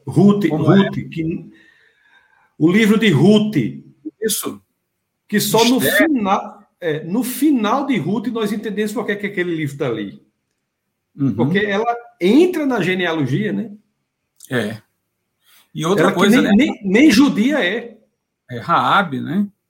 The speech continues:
Speaker 2: A Bí-, a Bíblia tem, a Bíblia tem livros com heroínas, como o livro de Ruth, a heroína é uma mulher. O livro de, de Esther, a heroína é uma mulher. Débora,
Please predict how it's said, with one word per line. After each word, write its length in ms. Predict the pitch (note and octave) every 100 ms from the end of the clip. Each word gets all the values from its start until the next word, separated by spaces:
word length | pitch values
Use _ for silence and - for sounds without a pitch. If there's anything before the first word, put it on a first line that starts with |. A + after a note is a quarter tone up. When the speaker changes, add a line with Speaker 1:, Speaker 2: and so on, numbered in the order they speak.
| _ _ _ _ _ _ _
Speaker 2:
A 140 | - D3
Bí-, 280 | C#3+ A#3 -
a 100 | E3
Bíblia 360 | C#3+ C#4 A3+
tem, 480 | G3 E3+ A3 A3+ F#3+
a 80 | D3+
Bíblia 320 | C#3+ G#3+ G#3+
tem 380 | - D#3 G#3 G#3
livros 640 | E3+ D#3+ G3+ B3+ F#3 C#3+ -
com 180 | A3+
heroínas, 840 | A#3+ D4+ B3 B3+ A#3 - - - - _ _ _ _
como 160 | C4+ E3+
o 40 |
livro 200 | D#3 C#3+
de 80 | G3
Ruth, 380 | D3 A#3+ D4+ D3
a 100 | E3
heroína 280 | G3 A#3+
é 40 | D4+
uma 80 | D4
mulher. 480 | D3 D#3 G#3 - _ _ _ _ _ _
O 140 | C3 C#3
livro 360 | F3+ A3+ G3+
de, 420 | D#3 F3+ E3 C#3+
de 120 | C3 D3
Esther, 480 | - - F3 G#3+
a 100 | D3
heroína 680 | D#3 F#3 D#3+ A3 B3 D3+ C3 _ _ _
é 100 | C#3
uma 120 | D#3
mulher. 560 | C#3+ B2 C#3 G#3 D3 -
Débora, 640 | B2+ F#3 B3 A3 D3+ A2